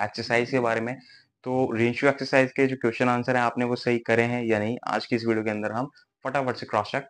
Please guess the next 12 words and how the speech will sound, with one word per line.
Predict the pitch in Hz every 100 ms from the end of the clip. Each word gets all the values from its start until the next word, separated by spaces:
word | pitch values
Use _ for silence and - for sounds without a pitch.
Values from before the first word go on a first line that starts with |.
| -
कर | 107
लेते | 92 -
हैं। | 98
चलिए | 123 123
सीधे | 123 131 135
चलते | 143 131 131
हैं | 135
अपनी | 123 139
computer | 135 117 113 143 -
screen | - - 113
की | 101
तरफ। | 92